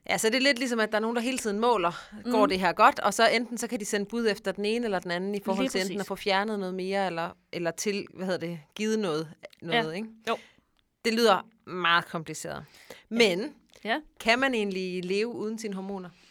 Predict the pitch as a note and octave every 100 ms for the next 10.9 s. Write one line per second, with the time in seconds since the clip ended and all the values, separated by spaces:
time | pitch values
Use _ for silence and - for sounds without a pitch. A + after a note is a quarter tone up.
0 | _ - - - - _ - _ - A#3+
1 | A3+ D#4+ E4+ D#4+ D4+ D4+ - D#4 C#4 A3
2 | - - - _ - - - F#4+ F4 D#3+
3 | - _ - - C#4+ F4+ E4+ A3+ A#3 A3+
4 | A3+ G#3+ G3+ G3 G#3 - A#3+ C#4+ C4 A3+
5 | A#3+ A#3 A3+ F3 F#3 - C#4 A#3+ G3+ G3
6 | F#3+ F#3 G#3 G#3+ G3 F3+ - F#2 - B1+
7 | - F3+ - G3+ F#3+ G#3+ F#3+ F#3+ G3 F#3
8 | E3 F3 F3 E3+ C#4 C#4+ F#3 F3+ G3+ F#3
9 | F3+ F#3+ F3 G3 B3 G#3+ E3 E3 C#4 F4
10 | B3+ - - _ _ G3+ G#3+ G#3+ -